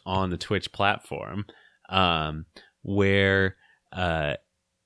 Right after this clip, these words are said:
streamer, Twitch doesn't enable this as all, at, at all. Streamers are hacking this together with, with third-party software where, uh, as they're streaming and speaking to their, to their fans and their viewers as they're streaming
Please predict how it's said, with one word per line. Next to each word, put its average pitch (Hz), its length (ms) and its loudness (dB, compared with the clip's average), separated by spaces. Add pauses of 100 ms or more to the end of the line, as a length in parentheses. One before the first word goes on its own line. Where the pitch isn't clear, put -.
(120)
streamer, 143 440 4
Twitch 190 300 6
doesn't 165 220 6
enable 123 340 6
this 87 180 2
as 87 120 0
all, 82 220 4
at, 95 140 2
at 98 220 0
all. 95 340 2 (300)
Streamers 131 580 4
are 87 100 4
hacking 113 520 2
this 80 180 -2
together 73 560 0
with, 78 380 -2
with 85 300 -2
third-party 85 500 0
software 85 680 -2 (400)
where, 90 580 4 (340)
uh, 87 280 2
as 120 280 6
they're 107 180 6
streaming 87 560 2
and 80 120 0
speaking 92 560 2
to 87 200 0
their, 76 500 0
to - 140 -6
their 73 140 0
fans 127 340 2
and 80 80 0
their 73 100 0
viewers 85 460 2
as 82 300 -2
they're 73 160 -2
streaming 80 560 -2